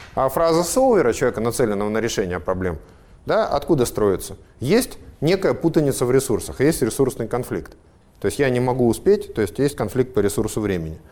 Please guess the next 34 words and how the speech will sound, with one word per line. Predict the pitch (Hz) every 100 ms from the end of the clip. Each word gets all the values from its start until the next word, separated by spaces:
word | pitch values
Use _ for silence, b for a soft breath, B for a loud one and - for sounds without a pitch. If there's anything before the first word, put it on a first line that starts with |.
| b b
Значит, | 113 - - b b b _ - -
ну, | 131 147
поскольку | 156 - 151 147
я | 139
хочу | 139 156 - 127
выполнить | 113 113 107 104 98
работу | 113 113 104 107
наилучшим | 110 120 131 - 208
образом, | 277 240 175 143
да, | 160
то | 156
что? | - 127
Я | 98 110
обращаюсь | 143 147 160 143
к | -
руководителю | 143 147 160 208 147
с | 104
просьбой | - 147 127
расставить | 95 - 107 104
приоритеты. | 101 98 92 - - - b b b b b b -
По |
умолчанию | 156 175 180 175 233 233 190
руководитель | 139 - 127 135 131 117
на | 110
такую | 117 127 117
просьбу | 156 170 135
реагирует | 117 120 110 104 -
нормально | 113 160 175
в | -
системе | - - 120
регулярного | 107 104 107 101 95 104
менеджмента, | 139 175 151 147 147 - B B
без | 98 120 117
фраз | - - 107 -